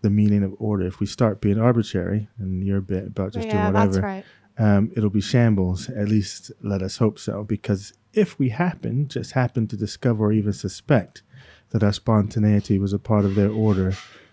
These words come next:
Speaker 1: we'd know that we were lost.
Speaker 2: I know that's that moment in The Matrix too, where it's
Speaker 1: Mm.
Speaker 2: like, you are part of the system.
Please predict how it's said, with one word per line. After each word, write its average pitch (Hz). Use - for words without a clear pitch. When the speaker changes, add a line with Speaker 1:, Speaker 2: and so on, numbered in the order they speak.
Speaker 1:
we'd 107
know 98
that 98
we 98
were 95
lost. 98
Speaker 2:
I 240
know 247
that's 220
that 226
moment 220
in 196
The 208
Matrix 196
too, 208
where 170
it's 139
Speaker 1:
Mm. 120
Speaker 2:
like, 185
you 202
are 190
part 190
of 185
the 175
system. 160